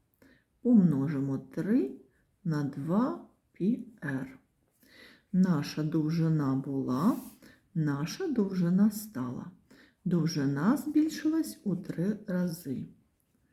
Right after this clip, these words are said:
Отже, довжина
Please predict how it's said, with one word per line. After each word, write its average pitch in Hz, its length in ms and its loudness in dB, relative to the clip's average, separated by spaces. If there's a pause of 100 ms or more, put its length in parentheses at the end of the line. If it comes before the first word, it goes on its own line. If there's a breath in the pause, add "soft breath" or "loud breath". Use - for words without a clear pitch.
(680)
Отже, 175 760 -2 (2500)
довжина 143 1300 0